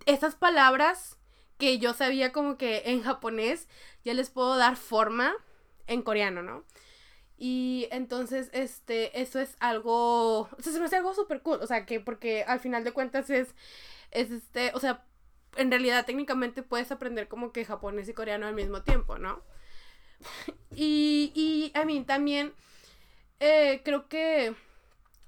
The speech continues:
lo fácil de como aprender diferentes idiomas es que, o sea, como les habíamos dicho, o sea, aprender un idioma no es simplemente como que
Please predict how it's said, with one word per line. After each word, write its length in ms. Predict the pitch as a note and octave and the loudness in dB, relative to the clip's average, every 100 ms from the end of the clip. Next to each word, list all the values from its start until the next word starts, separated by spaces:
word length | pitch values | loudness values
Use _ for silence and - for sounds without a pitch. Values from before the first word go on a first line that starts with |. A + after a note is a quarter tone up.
| - | -2
lo 160 | C#4 D4+ | 2 2
fácil 320 | C#4 C#4 D#4 | 2 -2 0
de 260 | F4 D4+ A#3 | 4 4 2
como 280 | B3+ A#3+ A3+ | -4 -6 -6
aprender 440 | - B3 B3 A#3+ | -6 -6 -6 -6
diferentes 560 | A3+ C#4+ D#4 C4 B3+ B3+ | -6 -6 -4 -4 -8 -12
idiomas 480 | C4 A3 G#3 A#3 F4 - - - - - | -10 -8 -6 -8 -10 -16 -20 -20 -20 -8
es 160 | B3+ B3+ | -6 -4
que, 100 | C4+ | -4
o 60 | |
sea, 540 | C4+ C4+ B3 A#3 - - | -2 2 4 4 2 -4
como 340 | - C4 B3+ - _ _ _ - | -6 -2 -2 -4 _ _ _ -4
les 180 | C4 C#4+ | -2 0
habíamos 280 | C4 C4 | 0 -2
dicho, 220 | C4 C4+ G#3 | -6 -6 -6
o 60 | |
sea, 160 | A#3+ A3 | -2 -4
aprender 360 | G#3+ A#3+ A#3 B3+ | -4 -6 -4 -2
un 100 | D4 | -2
idioma 340 | C#4 B3+ B3 | -2 -4 -4
no 120 | B3+ | -4
es 80 | B3+ | -6
simplemente 600 | - B3 B3 B3 A#3+ A#3 | -8 -12 -10 -8 -8 -10
como 280 | A#3+ B3 A#3 | -10 -10 -10
que 480 | A3+ G#3+ G3+ G3 | -6 -4 -4 -4